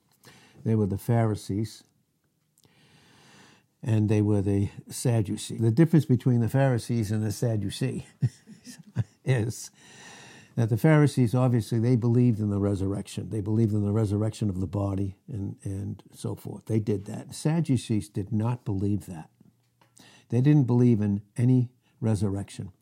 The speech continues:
They didn't believe in, of anything. And this is where a lot of bad teaching comes out of. Uh, there's all kinds of bad teaching that affects us today.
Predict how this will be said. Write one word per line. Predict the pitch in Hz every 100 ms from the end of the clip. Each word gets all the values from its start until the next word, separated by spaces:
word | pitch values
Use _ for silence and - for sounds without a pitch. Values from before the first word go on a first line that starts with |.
| - - _
They | 120
didn't | 127 143 113
believe | 117 120 120 120 - _ -
in, | 120 117
of | 127 104
anything. | 127 127 - 101 95 _ _ _ _ - - - - -
And | 107
this | 123
is | 120
where | 113
a |
lot | 110 117
of | 104
bad | 107 107 98
teaching | - 104 - 98
comes | 101 98
out | 98 95 98
of. | - - _ _ _ _ -
Uh, | 110 -
there's | 104 107 98
all | 107 107
kinds | 120 110
of | 92 87
bad | 98 92
teaching | 98 95 98
that | 92
affects | 95 - 104 -
us | 98
today. | - 98 101